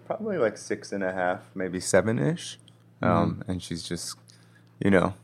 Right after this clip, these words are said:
Speaker 1: kind of, uh,
Speaker 2: She's
Speaker 1: she
Speaker 2: awesome.
Speaker 1: goes
Speaker 2: She's getting a
Speaker 1: wherever
Speaker 2: tummy
Speaker 1: where
Speaker 2: rub
Speaker 1: I
Speaker 2: on the
Speaker 1: go.
Speaker 2: couch right now.
Speaker 1: Yeah.
Speaker 2: <laughs>
Speaker 1: If we get interrupted, I'm sure she's gonna probably wanna,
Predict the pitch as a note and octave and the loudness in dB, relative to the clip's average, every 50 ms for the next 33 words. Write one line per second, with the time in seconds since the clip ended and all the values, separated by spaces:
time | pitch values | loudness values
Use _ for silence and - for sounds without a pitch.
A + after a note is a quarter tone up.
0 | - - _ _ _ _ - - F#2+ F#2 F#2+ F2+ E2+ F2 F#2 F2+ F2 F2 F2+ F2 | -20 -20 _ _ _ _ -8 -4 -2 -2 0 -2 -2 0 2 2 2 2 0 -2
1 | F2 - - - - - _ _ - - - - - F#2 F2 F2+ F2 A2 G#2+ A2 | -6 -10 -18 -20 -20 -20 _ _ -20 -20 -10 -4 0 4 6 8 8 8 10 10
2 | A2 G#2+ G2 F2+ G#2+ G2+ G2 F#2+ F#2 - G2 F#2+ F#2+ F#2 F#2 F#2 F2+ F2 F2+ F2 | 10 10 12 12 12 12 12 12 10 10 10 12 12 12 12 12 12 12 10 8
3 | F2 E2 - F2+ E2+ E2+ - - F2+ D#2+ D2 F2 F2 D#2+ F#2 - - - - - | 8 8 8 8 8 8 8 6 4 4 6 4 4 2 0 -4 -10 -16 -16 -14
4 | - - - D#3 - - G2 F#2 F#2 A#2+ - A#2+ - C#3 - - - C#3 - - | -12 -10 -10 -8 -2 0 2 2 2 2 2 4 4 2 4 6 4 4 4 4
5 | C#3+ A#2 A#2+ A2+ A#2 A#2+ A2+ F#2 A2+ A2+ G#2+ G#2 G#2 G2 - - F#2+ G2 F#2+ F2+ | 2 2 4 4 4 4 2 2 0 0 4 4 4 4 4 0 -4 -4 -4 -4
6 | - - G#2 G2+ F#2 - - G2 F2+ - - F#2+ F2+ - - F#2+ F2+ F#2 F2+ F2+ | -2 0 0 0 0 -2 -4 -4 -2 0 0 0 2 4 4 6 6 6 4 4
7 | F2 E2+ F2 E2 E2 | 4 4 2 0 0